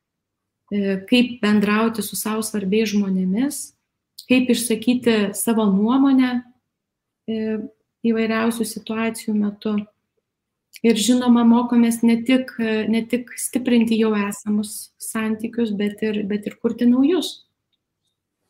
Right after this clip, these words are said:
Tai, tai su tokiais pagrindiniais komponentais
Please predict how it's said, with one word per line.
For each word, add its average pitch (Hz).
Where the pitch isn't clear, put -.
Tai, 233
tai 240
su -
tokiais 233
pagrindiniais 220
komponentais 220